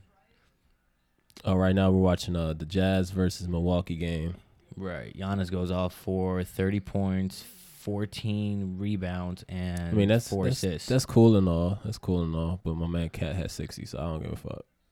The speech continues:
Speaker 2: Huh?
Speaker 1: You ain't hip?
Speaker 2: This game?
Speaker 1: Fuck no. K-, Karl Anthony Towns has sixty points.
Speaker 2: When? When did he do that?
Speaker 1: Oh, you been lost.
Speaker 2: Oh, bro.
Speaker 1: This is last night, my guy.
Speaker 2: Oh, get the fuck outta here.
Speaker 1: Bro, I swear, look it up.
Speaker 2: Oof.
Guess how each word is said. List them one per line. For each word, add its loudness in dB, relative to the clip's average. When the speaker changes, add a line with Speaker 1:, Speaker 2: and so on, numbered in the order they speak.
Speaker 2:
Huh? -8
Speaker 1:
You 4
ain't 6
hip? 4
Speaker 2:
This -6
game? -4
Speaker 1:
Fuck -4
no. 2
K-, -6
Karl 4
Anthony 4
Towns 2
has 2
sixty 0
points. 0
Speaker 2:
When? -2
When 4
did 4
he 0
do 0
that? 2
Speaker 1:
Oh, 2
you 2
been -4
lost. 2
Speaker 2:
Oh, 2
bro. 0
Speaker 1:
This 4
is 0
last 4
night, 0
my -6
guy. -4
Speaker 2:
Oh, -2
get -6
the -20
fuck -10
outta -2
here. -10
Speaker 1:
Bro, 4
I 2
swear, -2
look 0
it 4
up. 6
Speaker 2:
Oof. 2